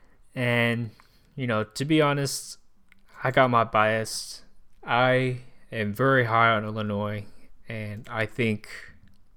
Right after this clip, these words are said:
the combination that they have with the guards and bigs, I think Illinois is gonna go move on to the next round. And so we have the Final Four. We've gotten all the way here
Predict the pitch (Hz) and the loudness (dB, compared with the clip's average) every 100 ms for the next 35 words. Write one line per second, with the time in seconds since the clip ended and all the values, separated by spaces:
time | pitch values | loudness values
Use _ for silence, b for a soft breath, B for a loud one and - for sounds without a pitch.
0 | - 113 - 135 131 113 117 117 135 127 | -10 -8 -2 0 2 0 0 -2 -4 -6
1 | 120 113 113 113 110 107 - - 110 107 | -2 -2 0 0 -2 -6 -10 -12 -8 -8
2 | - 117 117 117 98 101 110 104 - - | -4 -2 -2 -4 -6 -2 -2 -2 -4 -12
3 | 165 113 - 117 110 - - _ b b | -6 -6 -4 -6 -6 -10 -20 _ b b
4 | _ - _ 131 135 131 123 117 127 107 | _ -20 _ -2 0 0 0 0 -2 -4
5 | 98 107 98 95 - - 120 110 104 101 | -4 -4 -4 -6 -12 -8 -6 -4 -4 -4
6 | 101 - 113 98 101 - 113 123 123 b | -6 -10 -10 -10 -10 -12 -12 -14 -16 b
7 | b b - - - - 123 117 110 - | b b -20 -20 -20 -10 -6 -4 -4 -4
8 | - 151 170 160 147 131 135 131 127 - | 0 2 2 2 0 2 2 2 0 -4
9 | 127 - - 151 170 165 - - 143 104 | -8 -8 0 2 4 0 0 2 4 4
10 | 87 - b b b - 117 107 - - | 0 -6 b b b -12 -8 -8 -10 -14
11 | - 127 113 110 135 131 143 143 139 139 | -2 0 0 -2 0 2 4 4 6 6
12 | 135 123 135 127 127 127 | 4 2 2 2 0 -2